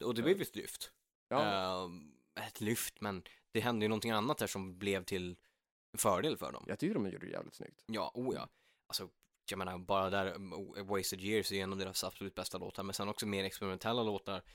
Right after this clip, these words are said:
Speaker 1: på den plattan som är liksom, använder sig av syntar och liksom,
Speaker 2: Mm.
Speaker 1: och så, och gjorde ju så jävligt bra till den typen av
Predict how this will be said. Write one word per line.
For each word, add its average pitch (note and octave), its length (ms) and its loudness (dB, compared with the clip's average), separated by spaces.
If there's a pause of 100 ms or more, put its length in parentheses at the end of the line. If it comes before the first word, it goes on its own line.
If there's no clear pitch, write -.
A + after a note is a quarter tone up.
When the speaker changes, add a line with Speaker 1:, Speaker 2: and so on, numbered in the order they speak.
(160)
Speaker 1:
på G2+ 220 2
den F#2 160 0
plattan F#2+ 440 -2
som G#2 160 0
är G2 140 4
liksom, F#2+ 200 -4
använder F#2+ 280 -2
sig F#2+ 100 0
av F#2+ 140 0
syntar F#2 520 -4
och F#2+ 140 -4
liksom, G2+ 180 -2
Speaker 2:
Mm. F#2 120 -6
Speaker 1:
och F#2+ 100 -4
så, G2 140 -8
och F#2 280 -8 (460)
gjorde G#2 260 -6
ju G#2+ 60 0
så C#3 120 0 (440)
jävligt - 480 -8
bra A#2+ 220 2
till F#2+ 200 -8
den G2 160 -2
typen G2 280 -6
av F#2 160 -4